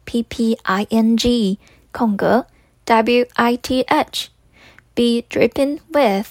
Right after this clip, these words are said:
是指充满的意思。那第一个字be是指be动词，所以你要看你的主词是什么，再搭配适当的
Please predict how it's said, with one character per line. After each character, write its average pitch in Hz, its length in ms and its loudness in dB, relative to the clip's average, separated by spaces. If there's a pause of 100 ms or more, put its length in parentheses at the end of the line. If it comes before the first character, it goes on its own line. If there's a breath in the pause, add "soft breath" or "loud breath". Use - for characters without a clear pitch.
(760 soft breath)
是 - 180 -2
指 - 280 -4
充 339 340 -2
满 202 220 2
的 190 120 -4
意 220 220 4
思。 - 320 -2 (500)
那 285 140 0
第 349 320 -4
一 - 20 -6
个 262 220 2
字 254 300 0 (120)
be 226 400 0
是 247 200 0
指 190 180 -2
be 226 180 4
动 247 220 4
词， 202 320 0
所 233 160 0
以 233 60 4
你 202 80 4
要 190 180 2
看 320 240 -4
你 269 100 2
的 226 120 4
主 196 200 -2
词 196 160 -2
是 262 140 0
什 220 220 0
么， 202 260 0
再 220 160 -2
搭 208 260 -2
配 208 220 -2
适 214 220 0
当 208 180 2
的 190 160 0